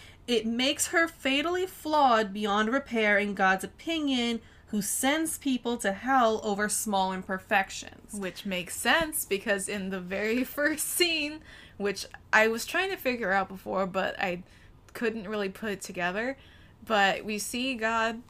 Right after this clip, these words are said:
Speaker 2: who is, like, making some toys.
Speaker 1: Making, like,
Speaker 2: Dolls.
Speaker 1: dolls.
Speaker 2: And he throws one away into the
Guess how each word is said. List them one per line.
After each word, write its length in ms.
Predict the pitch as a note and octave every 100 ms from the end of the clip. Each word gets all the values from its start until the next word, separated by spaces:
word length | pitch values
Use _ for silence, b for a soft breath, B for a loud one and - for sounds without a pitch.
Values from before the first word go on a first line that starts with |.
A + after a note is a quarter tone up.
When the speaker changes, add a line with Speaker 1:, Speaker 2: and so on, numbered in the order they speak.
| - -
Speaker 2:
who 180 | G#3 G3
is, 120 | F#3+ F#3+
like, 300 | F3 - - - -
making 560 | - F#3+ G#3 A#3+ A3 A3+
some 200 | - G3+
toys. 720 | - A3+ G3 F#3 G3 - B3 - A#3+
Speaker 1:
Making, 340 | A3 G#3 A3
like, 240 | G#3+ F#3+
Speaker 2:
Dolls. 160 | G3 G3+
Speaker 1:
dolls. 560 | G3 G#3 F#3+ A3 A3+ B B B B B -
Speaker 2:
And 520 | A3 A3 G#3 G3 G3+ - - -
he 220 | - A#3+ A3
throws 460 | - B3+ C#4 A#3+
one 300 | A3+ A3+ A3+
away 640 | G#3+ G3+ F#3+ F#3 F#3 G3 -
into 520 | G3+ F#3+ G3+ F#3+ F3+ G3
the 500 | F#3+ F#3 F3+ F3+